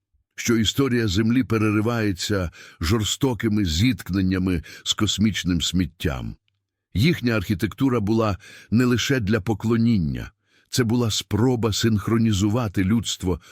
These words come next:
з космосом, як угорі, так і внизу. Якщо ви можете передбачити, де цокає годинник, можливо, ви зможете підготуватися до наступного удару. Зараз ми живемо в голоцені,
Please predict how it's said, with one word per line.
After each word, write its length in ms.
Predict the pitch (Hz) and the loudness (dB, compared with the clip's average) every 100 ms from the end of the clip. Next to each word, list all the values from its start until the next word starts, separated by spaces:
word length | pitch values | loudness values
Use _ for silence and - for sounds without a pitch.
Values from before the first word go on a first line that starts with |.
| - | -8
з 140 | - | -4
космосом, 680 | - 104 - 71 69 73 62 _ _ _ - | 0 0 -2 -6 -6 -6 -8 _ _ _ -2
як 260 | 110 98 107 | -2 0 0
угорі, 480 | 95 107 131 120 - _ _ _ | 2 2 2 0 -4 _ _ _
так 240 | 117 95 104 | -4 -2 -2
і 60 | |
внизу. 500 | 92 101 82 69 55 - _ _ _ - | 0 0 0 -4 -8 -12 _ _ _ -2
Якщо 300 | 120 - 160 | 0 2 2
ви 100 | 165 | 2
можете 340 | 160 131 135 | 0 -2 -4
передбачити, 800 | 110 135 131 95 139 110 113 117 | -2 -2 0 0 -2 -2 -2 -2
де 280 | 78 123 139 | 0 0 0
цокає 580 | - 127 113 104 98 87 | -2 -2 -2 -2 -2 0
годинник, 760 | 80 85 123 147 95 71 - - - - | -2 2 2 2 0 -4 -6 -16 -6 0
можливо, 440 | 107 117 151 139 | 2 2 2 2
ви 140 | 117 | 0
зможете 480 | 95 101 127 113 120 | 2 2 0 -2 -4
підготуватися 880 | - 90 87 92 90 113 110 - 104 | -2 -2 -2 -2 -4 -4 -4 -2 -2
до 160 | 82 101 | 0 0
наступного 800 | 98 - 123 110 95 85 92 104 | -2 -2 -4 -2 -2 -2 -2 -2
удару. 500 | 78 78 64 60 - _ _ _ - | -2 -2 -4 -8 -14 _ _ _ -6
Зараз 520 | 78 110 139 131 - | -2 0 0 -2 0
ми 140 | 110 107 | 0 2
живемо 480 | 107 107 113 104 | 0 0 0 0
в 40 | 85 | 0
голоцені, 800 | 78 95 87 - 131 120 78 | 0 0 0 0 0 0 -2